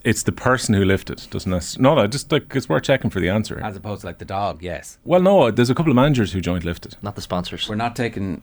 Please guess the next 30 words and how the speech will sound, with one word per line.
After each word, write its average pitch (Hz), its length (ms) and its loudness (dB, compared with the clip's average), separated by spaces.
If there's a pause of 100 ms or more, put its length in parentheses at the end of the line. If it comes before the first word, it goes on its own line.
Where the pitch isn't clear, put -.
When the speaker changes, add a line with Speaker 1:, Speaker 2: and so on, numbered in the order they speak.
(140)
Speaker 2:
well, 104 300 0
I - 100 -2
don't 131 140 2
think 135 160 2
we're 101 60 0
taking 101 200 0
managers 92 300 -2
who 87 80 -4
joined - 40 -8
Speaker 3:
Players, 90 340 4
Speaker 2:
lifted. 87 100 -4
Speaker 3:
isn't 73 100 0
Speaker 1:
Well, 147 80 6
Speaker 2:
We - 60 2
don't 120 80 4
Speaker 1:
harsh. 110 140 2
Speaker 2:
have 113 120 2
Speaker 1:
There's, 117 140 2
Speaker 2:
any. 90 180 -8
Speaker 1:
there's 135 140 -2
two 185 260 2
that - 80 2
Speaker 2:
What? 139 140 4
Speaker 1:
happened - 220 -4
with. - 120 -8
There's 110 140 -4
two 175 180 0
it 101 60 2
happened 131 300 -2
with. - 140 -14